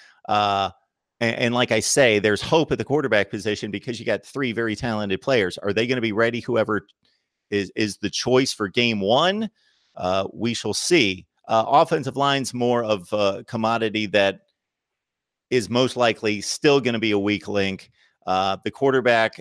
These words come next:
is a wild card. The offensive line, again, they're gonna have to do some things in the scheme to cover up for a bad offensive line because I don't expect it to be much better this year.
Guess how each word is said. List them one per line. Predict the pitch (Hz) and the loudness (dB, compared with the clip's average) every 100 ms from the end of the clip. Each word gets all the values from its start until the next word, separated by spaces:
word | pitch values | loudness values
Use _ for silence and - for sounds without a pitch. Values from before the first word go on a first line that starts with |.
| - | -10
is | 107 | -6
a | 92 | -2
wild | 92 113 107 | 2 4 4
card. | 101 110 98 98 87 - | 2 2 4 2 -2 -6
The | 101 | 0
offensive | 104 110 - 104 101 | 2 2 0 -6 -4
line, | 107 107 104 101 - - | -2 0 0 -2 -6 -8
again, | 98 110 104 | -6 -2 -2
they're | 98 | -2
gonna | 98 110 | -4 -2
have | 110 | -4
to | 110 | -6
do | 95 117 | -8 -8
some | - 101 | -6 -6
things | - 110 107 98 - | -4 -2 -2 -6 -8
in | 104 | -8
the | 101 | -6
scheme | 90 - 139 127 123 110 - _ _ | -4 -4 -2 0 -2 -4 -10 _ _
to | - | -12
cover | 107 123 113 110 | -2 2 4 4
up | 104 | 2
for | - 104 | 0 -2
a | |
bad | 90 104 | 2 2
offensive | 101 101 - 95 98 | 2 0 -2 -8 -6
line | 107 104 104 101 | -4 -2 -2 -6
because | 90 107 | -8 -6
I | 98 | -4
don't | 107 104 | -4 -6
expect | 98 - 107 98 | -10 -4 -4 -2
it | 101 | -4
to | 92 | -8
be | 92 | -6
much | 92 90 - | -6 -6 -4
better | 104 95 | -4 -2
this | 92 87 | -6 -6
year. | 101 85 | -6 -8